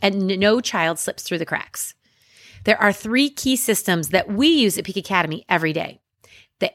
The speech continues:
ace inquiry system, attraction, communication, enrollment, the pre-registration system, and the fall enrollment registration tracking process. Let's start with the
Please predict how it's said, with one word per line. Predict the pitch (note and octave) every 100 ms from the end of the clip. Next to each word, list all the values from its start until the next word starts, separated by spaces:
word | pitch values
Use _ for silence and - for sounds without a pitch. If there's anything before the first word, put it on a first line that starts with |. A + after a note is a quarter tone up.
| -
ace | G3+ C4+ - -
inquiry | B3+ D4 A#3+ E3+ D#3 D#3
system, | - - G3 C#4+ - _ _ -
attraction, | F3 - F3 - C4+ C#4+ _
communication, | - A3 A3 A#3+ E3+ - A3 - -
enrollment, | G#3+ D#3 D#3 - _ _ _ - - - - _
the | F#3
pre-registration | - - B3+ C#4 D4+ - A3 G3 - D4 D4+ A3 F3
system, | E3+ - F3+ A#3+ D#4 _ _ _ _ _
and | G3 F#3+
the |
fall | - - A3 A3 A#3+ C#4 _ _
enrollment | G#3 G3+ F#3+ F3+ F3+ -
registration | F#3+ F#3 G#3+ - F#3 D#3+ F3+
tracking | - E3 - E3
process. | - G#3+ E3 - - - - - _ _ _ _ _ - - _ _ - _ _
Let's | A3 D#4 -
start | - A#3 A3
with | F#3+ F#3+ - _ _ _
the | E3+ G#3